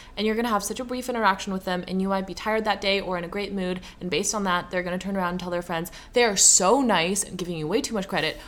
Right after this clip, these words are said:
or they're horrible, not giving you enough credit, right? And, and not enough grace. So I feel like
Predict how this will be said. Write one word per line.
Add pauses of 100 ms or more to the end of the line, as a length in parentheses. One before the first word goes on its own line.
(120)
or
they're
horrible, (140)
not
giving
you
enough
credit,
right?
And, (120)
and
not
enough
grace. (260)
So
I
feel
like